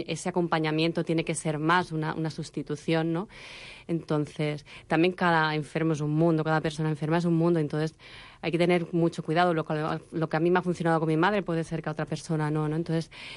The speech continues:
el, el individualizar cada caso, el, el dejarse acompañar por profesionales,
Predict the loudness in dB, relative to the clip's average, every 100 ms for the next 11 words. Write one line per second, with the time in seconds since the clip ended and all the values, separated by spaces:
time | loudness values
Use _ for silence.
0 | -6 0 2 2 2 2 2 2 4 2
1 | 2 0 0 0 0 0 0 2 2 2
2 | 0 -2 -2 -2 -4 -2 0 2 2 4
3 | 2 0 -4 -6 -6 -6 -4 -4 -2 0
4 | 0 -2